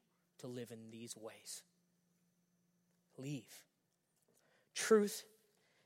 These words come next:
and grace. The sin isn't treated lightly, but the person is. And that really brings us to our big idea. And it's this, that Jesus came to bring a kingdom,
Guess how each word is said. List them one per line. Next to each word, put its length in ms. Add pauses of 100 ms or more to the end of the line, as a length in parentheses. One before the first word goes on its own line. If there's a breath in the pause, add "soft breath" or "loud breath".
(120)
and 180
grace. 600 (420 soft breath)
The 80
sin 340
isn't 320
treated 320
lightly, 500 (2750)
but 100
the 80
person 420
is. 320 (3500)
And 140
that 140
really 220
brings 220
us 140
to 120
our 100
big 180
idea. 360 (1500)
And 100
it's 160
this, 220
that 260
Jesus 480
came 320
to 80
bring 240
a 60
kingdom, 420